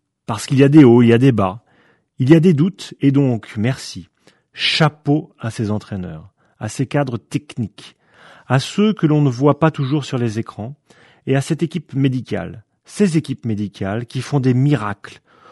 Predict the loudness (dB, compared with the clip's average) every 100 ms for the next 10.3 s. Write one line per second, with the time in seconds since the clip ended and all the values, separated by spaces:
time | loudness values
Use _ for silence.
0 | _ -14 -2 -2 0 0 2 0 -2 -6
1 | -10 _ -20 _ _ _ -6 -4 -4 -8
2 | -8 -10 -10 _ -8 -4 -2 -2 -4 -6
3 | -12 -10 -10 -10 _ -10 -8 -6 -6 -4
4 | -6 -8 _ _ _ _ _ _ -6 2
5 | 4 4 0 -8 _ _ -20 -20 -20 _
6 | -2 2 2 4 4 4 0 -4 -14 -6
7 | -2 0 -2 -6 _ _ _ _ -2 0
8 | 0 2 0 0 -2 0 -2 -2 0 -2
9 | -4 -10 -8 -4 -4 _ 4 6 6 4
10 | 2 -2